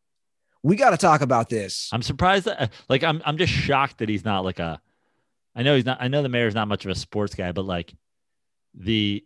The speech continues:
Speaker 2: the mayor to me is, like, the people on Twitter who still defend Melo. <laughs> "It's over. You lost. Good day, sir."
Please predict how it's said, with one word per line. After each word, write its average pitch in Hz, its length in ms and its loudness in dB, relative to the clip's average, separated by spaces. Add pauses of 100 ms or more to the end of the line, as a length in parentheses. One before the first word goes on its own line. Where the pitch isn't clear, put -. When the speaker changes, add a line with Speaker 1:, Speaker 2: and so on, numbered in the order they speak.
Speaker 2:
the 113 100 0
mayor 156 360 0
to 143 180 -2
me 135 260 -2
is, 117 260 -2
like, 101 240 -4 (280)
the 101 80 -4
people 120 360 -2
on 101 240 -2
Twitter 95 280 -4
who 87 140 -4
still 87 220 -8
defend 82 340 -8
Melo. 76 420 -12 (240)
<laughs> - 240 -20
"It's - 180 -4 (120)
over. 143 580 4 (120)
You 170 180 -4
lost. 135 720 -2
Good 160 320 -4 (140)
day, 175 320 4
sir." - 500 -2